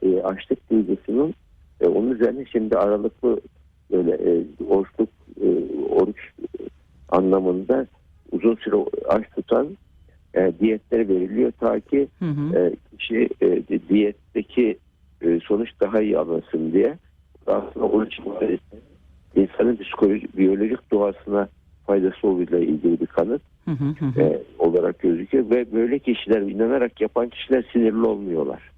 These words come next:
Speaker 2: Evet.
Speaker 1: İnanmadan yapan, hani hatır için yahut da bu işi bir külfet gibi görüp inanan kişiler, onlar sinirli oluyor trafikte vesairede.
Speaker 2: Hı hı.
Speaker 1: Onun için kendilerini sorgulasınlar böyle durumlarda.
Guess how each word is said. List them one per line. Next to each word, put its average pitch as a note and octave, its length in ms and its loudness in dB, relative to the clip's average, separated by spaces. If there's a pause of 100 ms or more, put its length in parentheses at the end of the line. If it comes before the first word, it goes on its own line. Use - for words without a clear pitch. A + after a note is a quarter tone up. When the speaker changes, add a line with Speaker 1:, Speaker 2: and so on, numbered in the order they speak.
(540)
Speaker 2:
Evet. D3 140 -2
Speaker 1:
İnanmadan F3+ 520 2
yapan, F2+ 520 -2
hani G2 180 0
hatır G#2 320 0
için G2 360 -2
yahut G2+ 380 0
da G2+ 160 0 (420)
bu G#2+ 160 4
işi G#2 360 2 (300)
bir - 40 -14
külfet A2 540 0
gibi G#2 180 -2
görüp G#2 320 2
inanan A2 380 0
kişiler, B2+ 400 0
onlar A2+ 440 0
sinirli F2 220 -2
oluyor D2 400 -2
trafikte - 580 -6
vesairede. - 640 0 (180)
Speaker 2:
Hı F#3 60 0
hı. D3+ 200 2
Speaker 1:
Onun C#3 80 4
için F3 180 -2
kendilerini A2+ 460 0
sorgulasınlar F#2+ 920 -2 (480)
böyle D#2 260 2
durumlarda. D2+ 640 -2